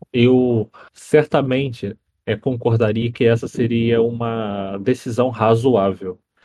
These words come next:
Mas nós temos dois, mas eu tenho dois poréns que devo levar em consideração. Seguindo o relato do mestre Colin e seguindo os seus estudos, essa tempestade, se for de fato a tempestade de dragão, ela não ficará melhor do que estará.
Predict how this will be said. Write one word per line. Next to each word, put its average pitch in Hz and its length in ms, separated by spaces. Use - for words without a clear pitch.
Mas 123 200
nós 135 140
temos 139 300
dois, 156 320
mas 123 220
eu 143 120
tenho 143 220
dois 151 280
poréns 131 400
que - 120
devo 117 140
levar 113 260
em 113 60
consideração. 104 880
Seguindo 143 460
o - 20
relato 117 460
do 107 120
mestre 101 320
Colin 110 520
e 98 40
seguindo 104 520
os 98 80
seus 92 240
estudos, 113 760
essa 117 200
tempestade, 135 540
se - 240
for 160 360
de 117 120
fato 117 300
a - 20
tempestade 104 560
de - 80
dragão, 110 380
ela 131 180
não 151 120
ficará 131 360
melhor 117 400
do 110 80
que - 140
estará. 110 440